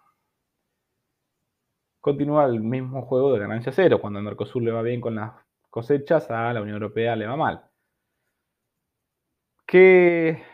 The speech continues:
Quo Vadis? Eh, en torno a estos retos regionales y globales que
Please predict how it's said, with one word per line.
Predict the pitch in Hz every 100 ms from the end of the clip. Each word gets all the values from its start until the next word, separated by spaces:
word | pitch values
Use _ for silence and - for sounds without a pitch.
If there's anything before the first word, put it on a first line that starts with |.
| -
Quo | 160 165
Vadis? | 208 165 123 110 -
Eh, | 139 139 135
en | 147
torno | 185 185 175 165
a |
estos | 180 - 170 165
retos | 165 165
regionales | 127 123 147 185 147
y | 127
globales | 135 190 180
que | 165 120